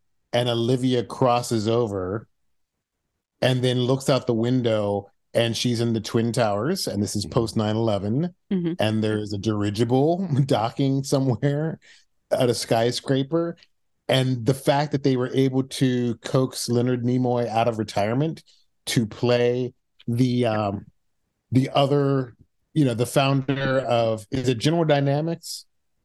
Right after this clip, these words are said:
Speaker 2: Something Dy-, it's
Speaker 1: General
Speaker 2: not,
Speaker 1: Dy-,
Speaker 2: it's not General
Speaker 1: Massive,
Speaker 2: Dy-, it's
Speaker 1: Massive Dynamics?
Speaker 3: Massive
Speaker 2: Massive Dy-,
Speaker 3: Dynamics.
Speaker 2: yeah, that's it.
Speaker 1: Massive
Speaker 3: And his
Speaker 1: Dynamics.
Speaker 3: character is William Bell.
Speaker 1: William
Speaker 2: Yeah,
Speaker 1: Bell.
Speaker 2: yeah, so my friend,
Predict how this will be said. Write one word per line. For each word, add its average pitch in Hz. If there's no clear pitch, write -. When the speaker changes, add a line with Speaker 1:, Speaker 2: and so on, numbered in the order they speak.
Speaker 2:
Something 139
Dy-, 104
it's 104
Speaker 1:
General 127
Speaker 2:
not, 131
Speaker 1:
Dy-, 127
Speaker 2:
it's 131
not 135
General 127
Speaker 1:
Massive, 170
Speaker 2:
Dy-, 90
it's 147
Speaker 1:
Massive 170
Dynamics? 202
Speaker 3:
Massive -
Speaker 2:
Massive 208
Dy-, 127
Speaker 3:
Dynamics. 131
Speaker 2:
yeah, 113
that's 117
it. 101
Speaker 1:
Massive 170
Speaker 3:
And 151
his 151
Speaker 1:
Dynamics. 139
Speaker 3:
character 208
is 185
William 170
Bell. 117
Speaker 1:
William 151
Speaker 2:
Yeah, 220
Speaker 1:
Bell. 131
Speaker 2:
yeah, 285
so -
my 277
friend, 170